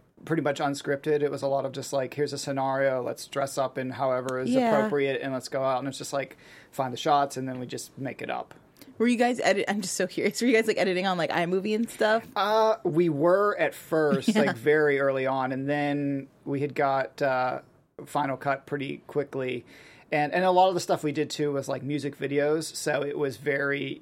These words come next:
Speaker 1: you know, it didn't have to it had, like, a story in as much as music videos have a story, but,
Speaker 2: Right.
Speaker 1: like, it was much more loose and sort of,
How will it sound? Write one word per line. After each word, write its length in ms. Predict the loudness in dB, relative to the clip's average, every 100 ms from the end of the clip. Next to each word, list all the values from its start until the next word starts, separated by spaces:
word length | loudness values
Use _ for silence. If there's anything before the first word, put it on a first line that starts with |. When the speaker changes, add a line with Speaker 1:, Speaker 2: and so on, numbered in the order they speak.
| -4
Speaker 1:
you 80 |
know, 260 | -2 -2 -2
it 80 | -2
didn't 180 | -2 -2
have 240 | -2 -2 0
to 340 | 0 0 -2 -10 _
it 80 | -4
had, 240 | 2 2 2
like, 160 | 0
a 40 | -2
story 440 | -2 0 4 2
in 80 | 2
as 140 | -2
much 200 | -2 -2
as 140 | -4 -6
music 280 | -6 -6 -6
videos 280 | -2 0
have 160 | 0 -2
a 40 | -2
story, 360 | -6 -2 2
but, 140 | 4 4
Speaker 2:
Right. 160 | 2
Speaker 1:
like, 200 | 2 0
it 80 | -2
was 160 | -4 -2
much 240 | -2 -2
more 160 | -2 -2
loose 400 | -2 -2 -2 -4
and 300 | -6 -6 -8
sort 160 | -6 -6
of, 200 | -8